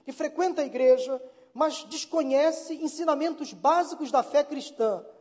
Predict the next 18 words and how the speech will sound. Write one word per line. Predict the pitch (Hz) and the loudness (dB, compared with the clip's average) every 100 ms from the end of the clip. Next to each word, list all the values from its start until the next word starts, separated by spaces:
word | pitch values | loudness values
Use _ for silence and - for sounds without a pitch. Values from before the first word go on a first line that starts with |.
| _ _ _ _ _ _ _ _ _ _ _ _ _ _ _ _ _ _ | _ _ _ _ _ _ _ _ _ _ _ _ _ _ _ _ _ _
Falta | - - 311 349 320 | -4 6 6 6 4
vontade | 269 254 - 294 262 | 2 0 0 0 0
de | 277 | -4
aprender, | 269 262 214 214 233 | -2 -4 -4 -2 -2
falta | 269 320 320 | 0 0 0
interesse, | 302 302 247 262 254 - - - _ _ | -4 -2 -2 0 0 -2 -14 -20 _ _
falta | 285 320 339 | 2 2 0
disposição, | - - 311 254 - 247 254 240 175 - - | -6 -6 -6 -6 -8 -2 0 0 -4 -14 0
não | 311 320 | 2 2
quer | 302 302 | 2 2
investir | 294 277 254 302 - - | 0 -4 -6 -8 -8 -4
tempo | 320 359 349 | -2 -2 -4
no | 320 | -8
conhecimento | 311 302 294 247 294 294 | -6 -6 -6 -6 -6 -4
da | 285 | -6
palavra. | 277 240 233 202 165 - _ _ _ _ _ _ | -4 -4 -4 -6 -12 -20 _ _ _ _ _ _
Segundo | 262 339 320 | -6 -2 -2
lugar, | 262 202 302 247 | 0 2 4 2